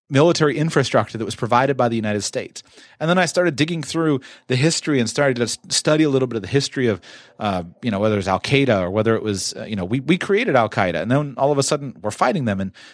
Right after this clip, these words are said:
wait a second, where did isis come from? And you start tracing this through and what happened in Iraq. And, and it's such a muddled, like, it's such a muddled mess. But yet, as I dug into it, I started to find in so many circumstances that it was just all based upon generating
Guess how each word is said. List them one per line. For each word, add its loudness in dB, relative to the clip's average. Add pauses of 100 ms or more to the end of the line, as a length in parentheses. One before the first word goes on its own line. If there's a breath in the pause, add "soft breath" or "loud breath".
(120)
wait 2
a 0
second, -2
where 0
did 2
isis 2
come -4
from? -4
And -6
you -6
start -2
tracing -2
this -6
through -2
and -2
what -4
happened -2
in 0
Iraq. 0
And, -8 (420 loud breath)
and 2
it's 0
such 2
a 2
muddled, 2 (520)
like, -2 (500)
it's -8
such 0
a 0
muddled 2
mess. -4 (440 soft breath)
But 2
yet, 4
as 0
I 2
dug 2
into 0
it, 0
I 2
started 0
to -4
find -4
in -10
so -6
many -6 (160)
circumstances -4
that 2 (280 loud breath)
it 4
was 2
just -2
all 6
based 0
upon -4
generating 2